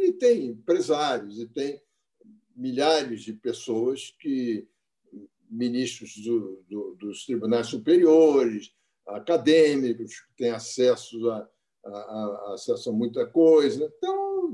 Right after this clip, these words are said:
dá pra, dá pra fazer um, uma boa, traçar um bom perfil de, desses governos, mesmo que eles não queiram que a gente revele coisas, né? Agora mesmo, na, na,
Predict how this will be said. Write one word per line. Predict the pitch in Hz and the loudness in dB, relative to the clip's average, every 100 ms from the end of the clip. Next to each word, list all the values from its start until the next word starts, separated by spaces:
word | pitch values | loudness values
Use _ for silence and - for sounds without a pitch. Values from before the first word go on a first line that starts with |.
| 151 | 0
dá | 202 190 | 0 0
pra, | 180 160 113 - _ _ - | 0 0 0 -8 _ _ -6
dá | 165 185 | -2 -2
pra | - | -2
fazer | - 151 120 147 | -2 -2 0 -2
um, | 139 123 | -2 -4
uma | 127 131 120 | -4 -4 -4
boa, | 107 139 139 131 113 98 - _ _ _ - _ _ _ _ _ _ _ _ _ 117 | 0 4 6 6 2 -6 -16 _ _ _ -20 _ _ _ _ _ _ _ _ _ -8
traçar | 160 123 160 | -4 -2 -2
um | 139 127 | -2 -2
bom | 127 156 | 2 2
perfil | 156 165 135 - - 165 170 127 - _ _ _ | 2 0 -2 -6 -6 4 4 4 -6 _ _ _
de, | 107 98 117 113 107 | -18 -8 -6 -6 -8
desses | 101 117 113 123 | -4 -2 -2 -6
governos, | 110 120 110 123 135 127 135 107 107 | -4 -4 0 0 2 0 -4 -6 -4
mesmo | 107 127 127 135 | 0 0 -2 -4
que | - | 0
eles | 127 120 | 0 0
não | 131 135 | -2 -2
queiram | - 139 143 131 104 - _ _ _ _ | 0 4 4 4 0 -10 _ _ _ _
que | 120 113 113 113 | -4 0 2 2
a | |
gente | 104 110 113 117 131 123 - _ _ _ | -2 -8 -8 -10 -8 -8 -10 _ _ _
revele | - 123 113 139 147 123 107 113 _ - | -4 -4 -2 -2 0 -2 -6 -12 _ -14
coisas, | - 113 98 92 87 | -6 -4 -4 -10 -14
né? | 202 226 - _ _ | -10 -10 -12 _ _
Agora | - - 170 | -6 0 0
mesmo, | 143 151 151 | 2 0 0
na, | 120 107 95 | -2 -6 -6
na, | 117 107 | -6 -6